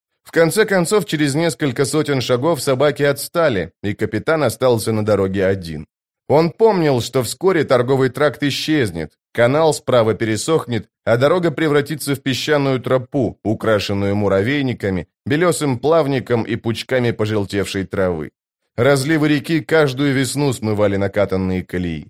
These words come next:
Заблудиться, конечно, было невозможно, если держаться русла реки Серп на юге.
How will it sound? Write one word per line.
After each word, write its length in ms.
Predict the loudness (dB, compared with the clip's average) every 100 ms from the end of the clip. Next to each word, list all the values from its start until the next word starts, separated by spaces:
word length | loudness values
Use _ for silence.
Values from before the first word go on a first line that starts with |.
| _ _ _
Заблудиться, 560 | -2 0 2 0 -2 -4
конечно, 440 | -2 0 0 -2
было 240 | 0 0 2
невозможно, 840 | 2 2 0 0 0 0 -2 -6 -4
если 340 | 0 0 -2
держаться 520 | -2 0 0 0 0
русла 280 | -2 -2 -2
реки 280 | -2 -2 -6
Серп 400 | -2 -2 -2 -4
на 160 | -4 -4
юге. 380 | -4 -10 -14